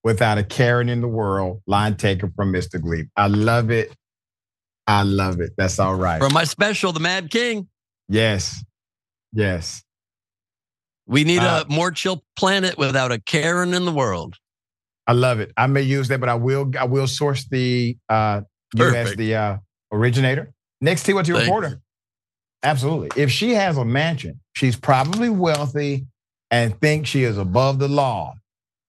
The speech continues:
Speaker 1: Naturally. Right? All right.
Speaker 2: There's no jurisdiction in her, in, in her
Speaker 1: For her
Speaker 2: area for the
Speaker 1: mansion.
Speaker 2: police.
Speaker 1: That's right. There, there's private jurisdiction here.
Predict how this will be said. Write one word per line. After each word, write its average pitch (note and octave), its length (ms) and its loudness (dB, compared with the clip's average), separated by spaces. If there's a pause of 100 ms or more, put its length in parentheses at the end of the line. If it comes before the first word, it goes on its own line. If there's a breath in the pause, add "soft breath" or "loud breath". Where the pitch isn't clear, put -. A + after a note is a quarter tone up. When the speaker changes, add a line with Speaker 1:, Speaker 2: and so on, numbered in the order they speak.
(800)
Speaker 1:
Naturally. C#3+ 480 0 (600)
Right? G3 220 2 (1400)
All B2 120 4
right. F#2 200 -2 (960)
Speaker 2:
There's C#3 180 2
no F#3+ 160 4
jurisdiction F#3 760 -2
in B2 100 -2
her, B2 380 -2 (520)
in, B2+ 220 2
in A#2+ 100 2
her C#3+ 140 4
Speaker 1:
For C3 40 2
her - 0 -
Speaker 2:
area C3+ 280 2 (100)
for - 40 -8
the D#3 120 -6
Speaker 1:
mansion. C3+ 60 -10
Speaker 2:
police. F#3+ 600 -6
Speaker 1:
That's B2 220 0
right. G2 260 -2 (280)
There, A#2 100 0
there's A2+ 280 0 (180)
private B2+ 320 0
jurisdiction G#2+ 520 -2
here. F2+ 220 -6